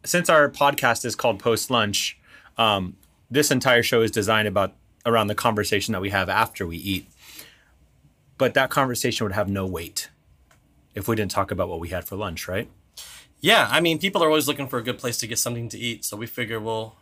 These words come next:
Speaker 2: travel the streets of Orlando for you.
Speaker 1: Yes.
Speaker 2: Uh, and help you avoid some mistakes.
Speaker 1: And maybe try something new.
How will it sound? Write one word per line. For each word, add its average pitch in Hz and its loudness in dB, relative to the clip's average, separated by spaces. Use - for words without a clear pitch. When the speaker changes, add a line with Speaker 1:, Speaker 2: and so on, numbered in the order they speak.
Speaker 2:
travel 170 2
the 156 -2
streets 143 -4
of 127 -6
Orlando 120 -2
for 202 0
you. 107 -2
Speaker 1:
Yes. 110 0
Speaker 2:
Uh, 104 2
and 113 -4
help 123 -2
you 127 -2
avoid 165 2
some 226 2
mistakes. - -2
Speaker 1:
And 117 2
maybe 127 4
try 107 2
something 101 -4
new. 92 -6